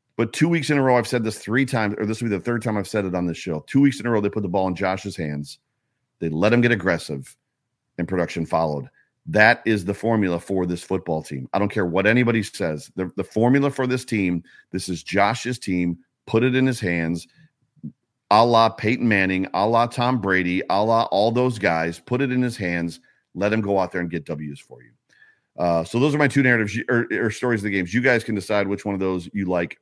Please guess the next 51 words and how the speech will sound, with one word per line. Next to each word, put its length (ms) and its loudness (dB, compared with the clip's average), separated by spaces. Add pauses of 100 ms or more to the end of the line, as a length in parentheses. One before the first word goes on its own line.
(200)
or 120 -2
don't 200 -6
like. 220 -8
I 80 -4
don't 260 -8
necessarily 520 -12 (140)
care. 240 -12 (520)
Uh, 680 6
super 200 -2
chat 220 4
coming 180 2
in 80 4
from 120 0
Johnny. 280 2
Johnny, 240 2
thank 180 -4
you 40 -4
so 140 -4
much 140 -2
for 60 -8
being 140 -2
a 40 -2
part 180 0
of 40 -4
the 60 -8
show. 300 0 (100)
I 100 4
have 220 2 (600)
a 140 2
two 280 0
boy, 400 2
or 140 2
I 40 4
have 180 2
two 140 -2
boys, 340 2
nine 340 0
and 120 0
twelve 380 4
years 240 -4
old, 420 -2
neither 380 0
into 200 -4
sports. 420 -4
To 100 -8
be 120 0
honest, 380 -2
I'm 120 -4
glad 300 0
for 80 -8
them. 220 -8